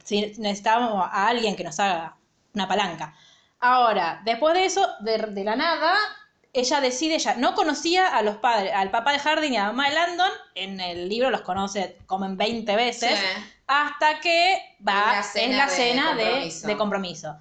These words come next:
Speaker 1: Van a cena de compromiso. De hecho, creo, si no me equivoco, bueno, no llega esa parte en mi relectura, que en la cena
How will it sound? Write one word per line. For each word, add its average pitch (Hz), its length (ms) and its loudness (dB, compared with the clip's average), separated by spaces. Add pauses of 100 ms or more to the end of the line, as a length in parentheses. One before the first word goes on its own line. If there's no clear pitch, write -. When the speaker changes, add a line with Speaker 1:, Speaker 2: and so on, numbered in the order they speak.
(460)
Speaker 1:
Van 254 320 2
a 226 80 0
cena 254 220 0
de 247 60 -2
compromiso. 269 420 0
De 349 60 2
hecho, 440 160 -4
creo, 370 300 0
si - 120 -12
no 269 60 -4
me 339 80 -2
equivoco, 262 360 -2
bueno, 202 360 -4
no 214 120 -6
llega 220 200 -2
esa 185 160 -6
parte 190 200 -4
en 196 60 -4
mi 214 80 -4
relectura, 359 580 0
que 247 100 -4
en 226 200 -4
la 208 120 -2
cena 370 280 -2